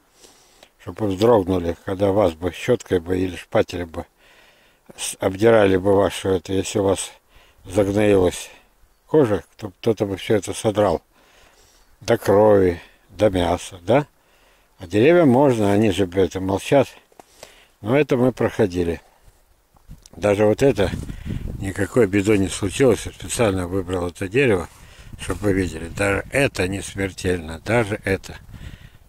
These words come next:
Да, трутся, да, раны залечиваются сами.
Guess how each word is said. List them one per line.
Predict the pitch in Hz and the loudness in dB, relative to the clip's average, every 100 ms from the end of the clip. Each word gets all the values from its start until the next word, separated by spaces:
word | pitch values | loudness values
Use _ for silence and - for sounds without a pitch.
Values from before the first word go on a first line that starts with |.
| - | -8
Да, | 101 117 | 0 0
трутся, | - 104 113 - - - - _ - - | 0 0 2 0 -6 -12 -18 _ -20 -10
да, | 95 101 90 - - - - - - | -4 -2 -4 -10 -20 -20 -20 -20 -14
раны | 95 104 123 107 | -2 2 2 2
залечиваются | 87 101 101 92 - - - - _ - - - | 0 0 0 -2 -8 -16 -18 -20 _ -20 -20 -12
сами. | - 127 127 - 92 98 | 0 2 0 -4 -4 -2